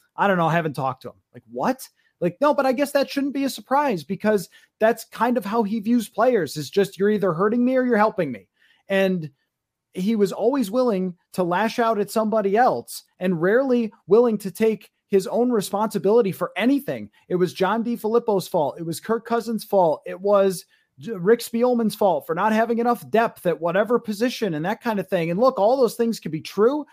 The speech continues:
Mike Zimmer was never wrong when he came out and slammed people, but it was like, you do this enough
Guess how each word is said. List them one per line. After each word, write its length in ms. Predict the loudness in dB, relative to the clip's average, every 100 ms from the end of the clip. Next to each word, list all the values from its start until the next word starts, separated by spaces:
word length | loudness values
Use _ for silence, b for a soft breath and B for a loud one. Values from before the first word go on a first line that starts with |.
| b -4
Mike 200 | -2 -2
Zimmer 220 | 0 0
was 160 | 0 0
never 260 | 0 2
wrong 500 | 4 4 4 2 -8 _
when 160 | -2 -2
he 60 |
came 260 | 0 0 0
out 160 | 0 -2
and 100 | -8
slammed 400 | -4 -2 -2 -2
people, 440 | -2 2 0 0 b _
but 100 | 0
it 60 | 0
was 120 | 2
like, 240 | 0 0
you 100 | -2
do 160 | 0 0
this 220 | 0 -2
enough 580 | 0 4 4 2 -6